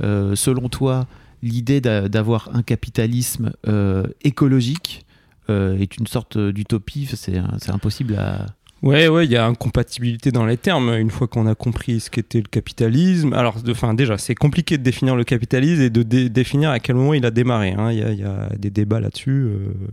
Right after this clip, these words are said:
Speaker 2: bon, voilà. Euh, certains le font remonter à l'Antiquité, parce que dès l'Antiquité, il y a une structuration en classe sociale, il y a une minorité qui exploite, euh,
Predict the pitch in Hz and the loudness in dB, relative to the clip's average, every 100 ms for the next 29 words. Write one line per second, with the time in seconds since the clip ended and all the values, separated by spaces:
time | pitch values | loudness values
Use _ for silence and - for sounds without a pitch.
0 | 107 95 92 _ - 101 - - - - | -12 -12 -14 _ -12 -10 -12 -16 -16 -16
1 | - _ - 98 95 95 92 - 92 131 | -20 _ -4 -2 0 -2 -4 -6 -4 0
2 | 123 104 107 104 104 101 131 107 107 - | 0 0 0 0 0 0 0 0 -4 -8
3 | - - 127 151 110 - 123 113 107 104 | -10 -2 0 0 -4 -4 -4 -2 -4 -6
4 | - - 101 117 123 113 104 98 - 107 | -8 -14 -6 -2 0 0 -4 -6 -12 -12
5 | - 101 - 113 107 - 101 - - 104 | -8 -6 -6 -4 -4 -6 -10 -10 -6 -2
6 | 107 123 135 107 101 95 95 - - - | 0 0 0 -2 -2 -4 -8 -14 -20 -20
7 | - - 156 151 156 156 139 127 - 135 | -20 -2 4 6 6 4 4 0 2 4
8 | 139 - - 120 117 - 127 117 117 107 | 4 0 -2 2 0 0 -4 -2 0 0
9 | 104 101 101 98 | 2 0 0 -2